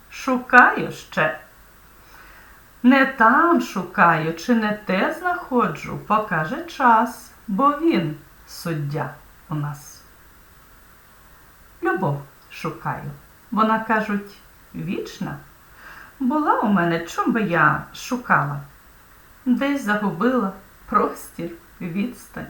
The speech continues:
час. Старий вже кошик став трохи дірявим.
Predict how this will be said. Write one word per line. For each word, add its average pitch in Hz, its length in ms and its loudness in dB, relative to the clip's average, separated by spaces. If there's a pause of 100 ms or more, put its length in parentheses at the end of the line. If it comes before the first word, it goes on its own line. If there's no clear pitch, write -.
(280)
час. - 300 2 (1300)
Старий 466 380 0
вже 208 200 -4
кошик 339 440 -8
став 262 420 -4
трохи 247 540 0 (380)
дірявим. 240 840 0